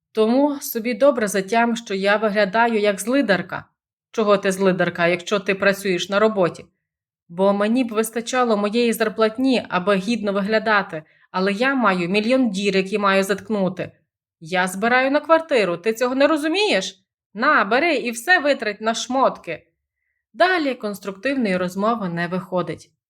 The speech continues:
І так вісімнадцять років. Вісімнадцять років я граю роль перед своїми подругами,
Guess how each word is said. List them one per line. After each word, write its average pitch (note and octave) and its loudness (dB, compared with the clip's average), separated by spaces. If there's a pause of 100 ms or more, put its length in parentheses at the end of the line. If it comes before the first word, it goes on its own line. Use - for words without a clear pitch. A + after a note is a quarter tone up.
І F#3 -6
так G#3+ -4 (100)
вісімнадцять F3 -4
років. E3+ -2 (720)
Вісімнадцять A#3 0
років G3 0
я F3+ 0
граю F3+ 0
роль G3 0 (140)
перед F3+ -2
своїми F3+ -2
подругами, F#3 -4